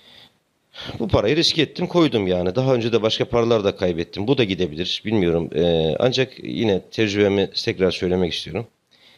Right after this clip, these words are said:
İns-, tecrübe, yediğin kazıklar, ye-, ye-, yenilen kazıklar insana tecrübe olarak dönüyor. Bütün para kazançlarımı her yerde, yani her şekilde önce bir,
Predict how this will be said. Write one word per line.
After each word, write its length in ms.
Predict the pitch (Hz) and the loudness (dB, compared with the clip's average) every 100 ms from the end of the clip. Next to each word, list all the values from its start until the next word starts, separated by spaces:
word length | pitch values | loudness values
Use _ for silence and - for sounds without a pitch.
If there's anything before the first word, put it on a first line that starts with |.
| _ | _
İns-, 300 | - 120 - | -4 -2 0
tecrübe, 340 | 147 143 127 123 | 0 -2 0 0
yediğin 280 | 131 151 151 | 2 0 0
kazıklar, 640 | 143 120 - 143 139 - _ _ _ - - | 0 -2 -2 -4 -4 -8 _ _ _ -20 -18
ye-, 260 | 107 117 - | -6 -6 -4
ye-, 220 | 98 117 - | -2 -2 0
yenilen 520 | 101 104 113 147 151 | 0 2 2 0 0
kazıklar 440 | 127 - - 131 - | -2 -2 -2 -4 -6
insana 400 | 113 113 117 120 | -6 -2 0 0
tecrübe 340 | 120 110 104 113 | 2 -2 0 2
olarak 340 | 104 95 - | 2 2 -2
dönüyor. 280 | 92 85 90 - _ _ - - _ _ | -4 -4 -8 -14 _ _ -20 -20 _ _
Bütün 220 | - 170 | -10 -6
para 260 | 147 139 131 | 0 2 2
kazançlarımı 600 | 120 110 98 98 87 85 | 2 2 2 0 -2 0
her 160 | 113 123 | 0 2
yerde, 320 | 101 78 82 | 2 0 -4
yani 220 | 80 80 | -6 0
her 100 | 101 | 0
şekilde 460 | 110 95 - - 107 | 0 -6 -8 -8 -2
önce 320 | 135 120 | 0 2
bir, 60 | 113 | 0